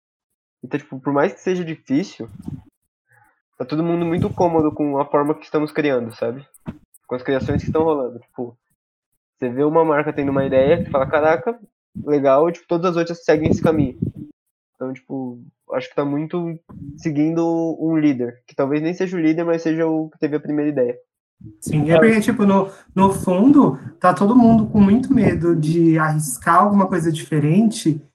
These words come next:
Speaker 2: e, e perder, talvez, não exatamente o propósito, mas de, de, sei lá, a repercussão ser, tipo, muito negativa.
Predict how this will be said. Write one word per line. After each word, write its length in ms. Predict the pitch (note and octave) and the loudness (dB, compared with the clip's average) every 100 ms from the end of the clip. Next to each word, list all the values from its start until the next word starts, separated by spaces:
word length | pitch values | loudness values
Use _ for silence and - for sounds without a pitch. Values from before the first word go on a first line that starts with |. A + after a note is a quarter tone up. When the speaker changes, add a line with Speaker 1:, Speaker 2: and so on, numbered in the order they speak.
| _ - | _ -2
Speaker 2:
e, 760 | E3+ E3+ E3+ E3+ E3 E3 D#3+ - | 0 2 2 2 2 4 4 2
e 120 | F3 | -2
perder, 680 | D3+ F#3+ F3+ D#3+ E3+ F3+ F3+ | 0 2 4 4 4 4 4
talvez, 600 | F3+ E3 E3+ E3+ D#3+ E3+ | 2 4 0 0 -2 -2
não 240 | F#3 C4 | 2 4
exatamente 540 | C4+ B3+ A3 G#3 G3+ | 4 4 6 4 4
o 40 | G3+ | 0
propósito, 880 | G#3 A3+ - E3 D3 C#3 - C3 - _ _ _ | 0 0 0 2 2 -2 -2 -4 -4 _ _ _
mas 720 | D#3+ D#3+ E3 F3 F3 E3+ - - _ _ _ _ | 0 2 2 0 -2 -2 -2 -10 _ _ _ _
de, 300 | D#3 F#3 - | -2 0 0
de, 120 | D#3+ | 0
sei 240 | G3+ G#3+ G#3+ | 2 2 4
lá, 300 | G3 E3 - | 4 4 0
a 80 | E3 | -2
repercussão 1000 | F#3 F#3 G3 F#3+ - G3 - G3 A#3+ A3+ | -2 0 0 0 -2 -4 2 2 4 0
ser, 260 | - G3+ F#3 | 0 -2 -2
tipo, 200 | - F3+ | -2 0
muito 180 | F#3 G#3+ | 2 4
negativa. 520 | G3 A3+ - D3+ | 2 0 2 -2